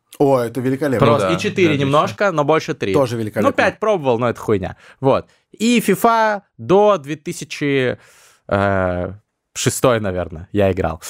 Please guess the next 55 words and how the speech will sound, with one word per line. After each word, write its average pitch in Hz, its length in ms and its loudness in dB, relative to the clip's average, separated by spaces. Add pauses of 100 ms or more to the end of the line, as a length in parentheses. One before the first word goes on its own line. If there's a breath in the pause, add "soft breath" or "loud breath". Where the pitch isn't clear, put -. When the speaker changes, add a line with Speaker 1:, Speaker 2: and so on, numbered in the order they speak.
(140 loud breath)
Speaker 1:
Так, 123 120 2
Speaker 2:
Вс-, - 180 -6 (120)
Speaker 1:
а 120 60 -2
Speaker 2:
всё 165 80 2
Speaker 1:
вся- 233 140 4
Speaker 2:
остальное 220 280 2
время 208 480 0
я 147 480 0 (260)
играл 196 360 2
во 185 80 -2
дворе 170 220 0
в - 40 -8
футбол, 160 600 -2
в 110 100 -4
баскетбол, 151 800 0 (140)
в 104 80 -8
волейбол, 151 680 2
ходил 139 300 0
в - 60 -14
качалку, 165 680 -2 (300 soft breath)
тусовался 165 520 2
на 156 140 -4
районе. 165 420 -2
Speaker 3:
Ничего 113 220 0
себе. 113 240 -2 (120)
Speaker 1:
А, - 40 -
Speaker 2:
И 196 100 4
Speaker 1:
это, 214 240 2
это - 140 -4
реал 170 280 2
лайф. 160 280 0
Speaker 2:
читал, 196 540 2 (100)
Speaker 3:
Да. 180 60 -8
Speaker 2:
и 202 40 -6
Speaker 1:
Просто 202 200 2
Speaker 2:
читал, 196 160 2
Speaker 1:
ты 202 140 2
видел 233 220 0
их? 175 120 -2
Speaker 2:
не, 160 60 -4 (100)
не, 139 100 -2 (160)
и 185 40 -4
читал 214 340 2
Speaker 1:
Я 220 100 -2
Speaker 2:
книги, 196 120 -4
Speaker 1:
знаю 185 280 2
этих 151 180 -8
Speaker 2:
и 160 60 2
Speaker 1:
людей. 135 180 2
Speaker 2:
читал 180 180 4
Speaker 3:
Вот - 40 0
как 180 80 -8
они 104 120 0
Speaker 2:
книги. 101 140 0
Speaker 3:
выглядят. 98 220 -2